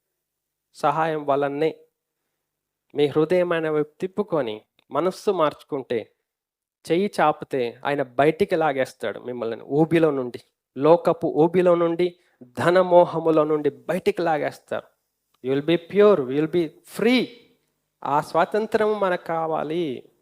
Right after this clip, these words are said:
దేవుడు అదే సిద్ధపరచాడండి మనకి. అది దేవుని దగ్గర ఉంది, యేసయ్య దగ్గర ఉంది. అది మీరు చేయండి. దానికి ప్రారంభమే దేవుడు అంటున్నాడు, కుటుంబము, బంధువులు,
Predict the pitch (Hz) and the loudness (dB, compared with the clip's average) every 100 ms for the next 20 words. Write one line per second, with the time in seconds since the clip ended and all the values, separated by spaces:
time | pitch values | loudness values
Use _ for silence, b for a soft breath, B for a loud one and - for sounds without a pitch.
0 | _ _ _ _ _ _ - 151 156 151 | _ _ _ _ _ _ 0 2 4 2
1 | 139 156 - 143 139 - 135 - 131 - | 0 -2 -4 -6 -6 -6 -10 -10 -10 -8
2 | 62 62 62 - - _ _ _ _ _ | -10 -14 -16 -18 -20 _ _ _ _ _
3 | _ _ _ _ _ _ _ _ _ 123 | _ _ _ _ _ _ _ _ _ -8
4 | 127 131 135 147 151 151 160 160 165 170 | -6 -2 2 2 0 -2 0 0 0 -2
5 | 180 170 170 185 175 170 165 151 147 131 | -4 -2 -2 -2 -2 -2 -2 -2 -4 -8
6 | 107 - _ _ _ - 127 143 147 147 | -10 -14 _ _ _ -8 -4 -2 -2 -2
7 | - 143 135 127 110 104 _ _ _ _ | -4 -6 -4 -4 -6 -10 _ _ _ _
8 | - 127 131 131 - 143 156 160 156 147 | -6 -4 -4 -8 -2 0 2 0 -2 -4
9 | 147 139 135 _ 135 131 131 120 135 117 | -4 -6 -10 _ -2 0 -2 -6 -8 -6
10 | 117 117 _ _ _ _ - 180 - 196 | -6 -10 _ _ _ _ -8 -4 -2 0
11 | 190 185 185 180 170 156 151 170 175 170 | 2 2 2 0 0 -2 -2 0 0 2
12 | 165 156 139 113 | 2 2 0 -4